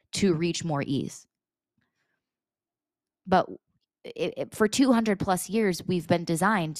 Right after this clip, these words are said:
to believe that the harder you work, you have to work really, really hard. Like, I remember my dad working so many hours, so many hours.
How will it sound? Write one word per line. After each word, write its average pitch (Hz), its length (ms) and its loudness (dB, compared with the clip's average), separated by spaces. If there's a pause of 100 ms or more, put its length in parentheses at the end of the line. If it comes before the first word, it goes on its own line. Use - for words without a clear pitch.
to 180 100 -2
believe 170 540 0
that 147 320 4
the 156 80 0
harder 147 260 -2
you 226 240 -2
work, 165 460 2 (1160)
you 175 60 4
have 156 140 0
to 160 100 -8
work 160 240 0
really, 180 480 4
really 156 260 -2
hard. 156 340 0
Like, 143 200 -2
I 170 100 -2
remember 180 400 0
my 147 160 -4
dad 156 400 0
working 147 280 -8
so 160 680 2
many 139 260 -8
hours, 143 540 0 (440)
so 220 680 -4
many 156 240 -4
hours. 165 560 -2